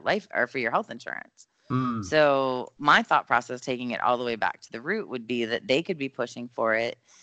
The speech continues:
Speaker 1: thinking that if they can keep younger people from starting to smoke, then they won't have the higher payouts later on with them.
Speaker 2: Mm. I, uh,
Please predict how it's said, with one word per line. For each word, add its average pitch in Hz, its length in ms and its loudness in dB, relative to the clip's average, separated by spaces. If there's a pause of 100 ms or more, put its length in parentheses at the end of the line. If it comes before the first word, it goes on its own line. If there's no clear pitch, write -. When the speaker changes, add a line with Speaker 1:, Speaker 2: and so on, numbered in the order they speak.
(240)
Speaker 1:
thinking 135 380 0
that 120 100 4
if 120 140 -4
they 139 160 2
can 139 200 -6
keep 127 320 -6
younger 131 320 0
people 123 380 -6
from 110 220 -10
starting 202 520 6
to 131 120 -6
smoke, 98 500 -4 (460)
then 135 220 6
they 131 120 6
won't 127 300 2
have 120 260 4
the 117 80 -2
higher 113 560 0 (720)
payouts 123 420 2
later 113 220 -2
on 101 220 -2
with 98 160 -10
them. 110 440 -6 (480)
Speaker 2:
Mm. 147 140 -2 (1400)
I, 185 340 6
uh, 175 460 4